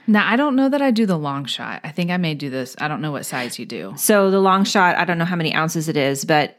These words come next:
Speaker 2: it will, it will f-, completely fill up. If you have, like, an espresso size cup,
Speaker 1: Mm-hmm.
Speaker 2: it will fill that to the top.
Speaker 1: Yeah.
Speaker 2: However many ounces that is. It's probably, like, four ounces maybe
Speaker 1: Yeah.
Speaker 2: instead of two.
Speaker 1: Okay.
Speaker 2: I'm
Speaker 1: Well, you'll have to
Speaker 2: thinking.
Speaker 1: try it and see.
Speaker 2: Okay.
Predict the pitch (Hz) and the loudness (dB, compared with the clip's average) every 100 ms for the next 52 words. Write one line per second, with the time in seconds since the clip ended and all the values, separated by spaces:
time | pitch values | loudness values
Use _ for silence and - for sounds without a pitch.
0 | _ - 170 151 165 151 139 - - 160 | _ 0 0 2 2 2 0 -2 -2 0
1 | 156 - - _ _ - 151 - 214 175 | -2 -6 -14 _ _ -4 -4 0 0 2
2 | 160 - 147 143 - - - 170 175 160 | 0 0 2 2 0 -8 -6 0 2 2
3 | 143 147 147 143 147 147 156 160 147 - | 2 0 0 0 0 0 0 0 -2 -4
4 | - 170 214 196 175 156 165 151 165 147 | 0 2 4 4 2 4 2 2 2 2
5 | 113 - _ _ - 175 170 135 - - | 2 -2 _ _ -4 -2 -2 -2 -4 -4
6 | 139 110 - _ - 165 156 147 131 135 | -4 -4 -16 _ -2 0 2 2 2 0
7 | - - 92 82 - 135 - 233 254 185 | -2 -2 -2 -4 -6 -8 -2 0 2 2
8 | 156 151 131 127 - - - 147 180 220 | 0 0 0 -2 -6 -8 -4 -2 -2 0
9 | 226 233 262 - 262 269 269 269 190 180 | 0 0 -2 0 0 2 0 0 0 2
10 | 180 165 - 185 185 233 - - 151 147 | 0 0 0 2 4 2 -2 -8 -8 -8
11 | 139 _ - 196 196 208 226 240 254 143 | -12 _ 2 4 6 4 4 4 4 2
12 | 98 - - 147 - 117 170 - 165 135 | 0 -2 -2 -2 -2 0 0 0 0 0
13 | 139 | -2